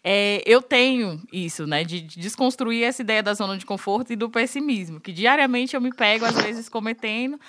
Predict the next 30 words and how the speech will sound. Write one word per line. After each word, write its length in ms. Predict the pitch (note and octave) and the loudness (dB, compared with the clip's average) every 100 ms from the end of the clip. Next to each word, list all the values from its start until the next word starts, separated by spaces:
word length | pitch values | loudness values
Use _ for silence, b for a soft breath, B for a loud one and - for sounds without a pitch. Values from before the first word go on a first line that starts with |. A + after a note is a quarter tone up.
| b b | b b
atitudes 460 | - A3+ - A3 G#3 | 0 0 -2 -10 -4
pessimistas. 800 | A3 A#3+ B3+ A#3 F3 - D3+ D3 - - b b | -2 0 0 0 0 -6 -10 -10 -12 -14 b b
Então, 300 | G3+ G3 A3+ | -10 -4 -4
como 260 | A#3+ C#4+ F#4 | 2 0 2
a 60 | |
gente 240 | F4 F4+ E4+ | -4 -6 -8
encontrar 400 | D#4+ D4+ C#4+ C#4 | -4 0 2 2
força 600 | - A3+ A3 A#3 A#3 A#3 | 2 0 4 4 2 0
nesse 180 | G#3 A3 | -4 -4
momento 300 | G#3+ G#3 G#3 | -4 -4 -4
que 80 | A3 | -4
a 60 | |
gente 160 | G#3 - | -4 0
tá 100 | G3+ | -2
vivendo? 640 | G#3 F#3+ F3+ G3 G3 F#3 - b b | -2 -4 -2 -2 -4 -6 -12 b b
Como 360 | - B3+ C#4 C#4 | 4 4 6 2
empreender? 680 | C4 B3 C4 B3+ G#3 G3 | 2 0 2 2 2 0
Como, 340 | G#3 A3+ A#3+ A#3+ | 0 -2 -2 0
é, 280 | G3+ G#3+ G#3+ | 2 2 0
ir 200 | A#3+ D4 | 0 0
atrás 460 | E4 E4 B3 A#3+ | 0 4 4 4
dos 120 | G#3+ A#3 | 0 -2
nossos 340 | G#3+ A3 A#3 | -2 -4 -6
sonhos, 360 | - F#3 G3+ G3 | -2 0 0 -2
acreditar 540 | F#3+ G3 G#3 - A3 | -4 -6 -6 0 0
que 100 | B3+ | 2
é, 160 | B3 - | -2 0
realmente 560 | A#3 A#3+ D4 B3+ B3+ | 4 4 4 2 0
é 60 | B3+ | -4
possível? 720 | C4 C4 - A3 F3+ E3 C#3 | -6 -10 -6 -4 -6 -8 -12